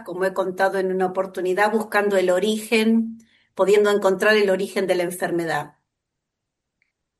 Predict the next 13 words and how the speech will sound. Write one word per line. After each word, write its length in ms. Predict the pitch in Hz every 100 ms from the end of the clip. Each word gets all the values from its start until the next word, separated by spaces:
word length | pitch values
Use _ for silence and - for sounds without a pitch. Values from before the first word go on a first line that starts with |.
| _ _ _ _ -
Luego 680 | 220 254 262 277 262 262 - _ _ _
desperté, 1000 | 185 208 - 190 190 240 233 247 254 -
me, 300 | 175 190 180 185
me 100 | 208
despertaron, 1120 | 226 226 196 190 233 233 233 247 247 247 - _
eh, 680 | 190 185 180 180 180 - -
y, 880 | 220 208 196 190 190 185 180 180 -
y 120 | -
conectando 600 | 208 190 185 208 214 208
con 160 | 202 196
mi 120 | 196
esencia, 1040 | 208 254 247 247 247 254 240 240 240 247 _ _ _ _ _ _ _ _ _ _
canalicé, 880 | - 202 185 185 185 - 170 175